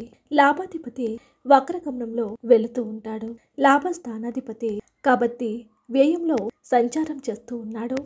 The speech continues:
ఈ ఫలితాలు ఎలా ఉంటాయి అనేటటువంటి విషయం గురించి తెలుసుకుందాం. మీ యొక్క జన్మ లగ్నంలో శని భగవానుడు వక్రీకరణ చెంది ఉంటే ఇక మీకు ఏ విషయంలోనూ కూడా ఆందోళన, ఆతృత, కంగారు అవసరమే లేదు.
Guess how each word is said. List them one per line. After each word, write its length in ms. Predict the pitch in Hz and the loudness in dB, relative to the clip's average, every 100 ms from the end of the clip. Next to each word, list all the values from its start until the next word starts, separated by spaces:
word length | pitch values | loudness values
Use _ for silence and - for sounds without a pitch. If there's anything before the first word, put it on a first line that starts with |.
| - _ _ | -12 _ _
ఈ 80 | 262 277 | -4 2
ఫలితాలు 420 | 262 311 339 320 262 | 2 0 -4 -2 0
ఎలా 120 | 196 240 214 | 0 -2 -6
ఉంటాయి 340 | 214 254 262 277 - | -6 -6 -4 -6 -4
అనేటటువంటి 580 | 247 277 269 247 233 226 220 | -2 0 0 0 0 -2 -6
విషయం 240 | 226 320 311 | -4 -6 -6
గురించి 240 | 285 285 269 | -8 -8 -10
తెలుసుకుందాం. 540 | 208 190 - 214 220 208 - _ | -10 -10 -12 -12 -10 -12 -14 _
మీ 80 | 285 | 0
యొక్క 180 | 277 277 262 | 0 2 0
జన్మ 220 | 240 262 294 | -2 -4 -4
లగ్నంలో 460 | 233 - 233 233 233 180 _ - | -4 -6 -12 -6 -4 -6 _ -2
శని 200 | 302 339 | 0 0
భగవానుడు 540 | 349 320 226 220 220 233 220 - 247 | -4 -4 -4 -4 -4 -4 -6 -10 2
వక్రీకరణ 540 | 269 277 349 349 330 294 - | 2 2 -4 -8 -10 -10 -10
చెంది 240 | 214 214 226 | -8 -4 -4
ఉంటే 220 | 220 233 208 220 _ 269 | -4 -6 -6 -8 _ -2
ఇక 120 | 277 262 | 0 0
మీకు 260 | 226 - 226 214 254 _ _ - | 0 0 -2 -2 -8 _ _ 2
ఏ 140 | 254 262 | 4 4
విషయంలోనూ 560 | 226 - 320 311 285 254 - | 2 -6 -10 -10 -12 -12 -14
కూడా 180 | 226 220 214 _ 220 208 | -12 -10 -12 _ -6 -4
ఆందోళన, 440 | 226 247 240 240 254 269 _ _ 247 | -2 0 -2 -2 -6 -10 _ _ 4
ఆతృత, 380 | 254 247 311 311 302 311 - _ 294 | 4 2 -6 -6 -6 -8 -20 _ 0
కంగారు 520 | 262 277 311 262 254 262 _ _ 226 | 0 0 -2 -2 -4 -6 _ _ -6
అవసరమే 420 | 220 285 277 277 208 | -2 0 2 0 -2
లేదు. 240 | 196 214 | -4 -8